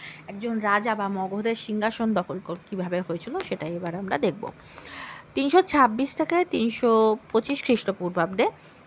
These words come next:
এই সময়তেই কিন্তু চন্দ্রগুপ্ত ইতিহাসের অর্থাৎ বিভিন্ন যে ঐতিহাসিক তথ্য সেই অনুযায়ী ইতিহাসের ক্ষেত্রে কিন্তু চন্দ্রগুপ্তের আবির্ভাব হতে দেখা যায়। এই সময়কালটা ছিল আলেকজান্ডারের ভারতের আক্রমণকাল, তাই বিভিন্ন গ্রিক রচনায়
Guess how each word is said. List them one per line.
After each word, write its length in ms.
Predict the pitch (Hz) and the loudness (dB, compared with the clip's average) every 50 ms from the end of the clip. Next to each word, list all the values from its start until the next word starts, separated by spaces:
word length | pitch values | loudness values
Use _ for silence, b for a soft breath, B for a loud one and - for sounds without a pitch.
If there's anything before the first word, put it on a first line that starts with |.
| B B B - - - - | B B B -20 -16 0 4
এই 180 | 226 269 - 214 | 6 6 6 6
সময়তেই 560 | - - 214 190 175 180 196 - - 220 226 | 4 2 2 2 2 0 -2 -2 -2 -2 -2
কিন্তু 380 | 220 - 185 175 175 226 254 | -2 -2 -2 -2 0 0 0
চন্দ্রগুপ্ত 680 | 302 - - 202 170 170 170 180 180 180 190 - - - 403 - B B B B B B B - - - - - - - - - | 0 2 2 2 2 2 0 -4 -4 -6 -6 -4 -2 -2 -2 -2 B B B B B B B -20 -20 -20 -20 -20 -20 -20 -4 2
ইতিহাসের 560 | 277 277 269 285 330 320 330 277 - - 196 | 2 4 4 6 6 6 6 6 4 2 2
অর্থাৎ 240 | 180 175 175 220 208 | 2 2 2 0 0
বিভিন্ন 340 | 214 214 208 247 254 285 285 | 2 2 2 2 2 0 2
যে 120 | 247 285 | 2 2
ঐতিহাসিক 520 | 277 247 214 202 - 233 226 220 - 254 - - | 4 4 2 2 0 0 -2 -2 -2 -6 -2 0
তথ্য 300 | 208 170 - - 196 190 | 0 0 0 -2 -6 -6
সেই 320 | - - - 277 311 320 | -4 0 2 2 4 4
অনুযায়ী 400 | 294 254 226 208 202 226 247 - - | 2 2 0 2 2 2 0 0 -2
ইতিহাসের 640 | - 226 226 - 285 311 330 320 302 - 311 262 214 | -4 -4 -2 2 4 6 6 6 4 4 0 0 0
ক্ষেত্রে 340 | - - 180 170 156 180 180 | -2 -4 -4 -4 -4 -4 -6
কিন্তু 300 | 185 180 180 208 277 - | -6 -6 -6 -6 -6 -4
চন্দ্রগুপ্তের 640 | - 220 170 160 160 151 160 170 - - - 254 | -4 -2 -2 -2 -4 -6 -6 -8 -4 0 2 2
আবির্ভাব 500 | 226 165 160 165 165 165 170 165 165 185 | 2 2 0 -2 -4 -4 -4 -4 -4 -4
হতে 180 | 180 190 247 240 | -4 -2 -2 -2
দেখা 260 | 202 156 - 165 160 | -2 -2 -4 -6 -8
যায়। 180 | - - - - - B B B B B B B | -8 -10 -12 -12 -14 B B B B B B B
এই 180 | B 247 349 330 | B 4 6 6
সময়কালটা 640 | - 302 254 254 240 226 226 233 220 214 214 208 | 4 2 0 0 0 0 0 -2 -2 -2 -2 -4
ছিল 280 | 208 - 214 208 240 151 - | -4 -2 -2 -2 -2 0 0
আলেকজান্ডারের 640 | - 220 214 214 220 214 - 208 196 185 185 202 240 262 | 0 0 0 0 0 0 -2 -2 -2 -2 -2 -2 -2 -2
ভারতের 440 | 247 214 196 180 185 180 - 190 | 0 2 2 2 2 2 0 -2
আক্রমণকাল, 680 | 185 175 - - - 190 208 214 208 220 220 226 233 240 | -2 -2 -6 -6 -6 -4 -2 -2 -2 -4 -4 -4 -6 -6
তাই 180 | 233 240 214 190 | -6 -6 -6 -6
বিভিন্ন 460 | 190 214 208 240 269 311 320 330 320 | -4 -4 -2 -2 -2 -2 -2 -2 -2
গ্রিক 300 | 254 233 220 262 262 - 214 | -2 -2 -2 -2 -2 -4 -4
রচনায় 440 | 202 190 180 - - 190 185 185 | -6 -8 -6 -8 -8 -8 -8 -8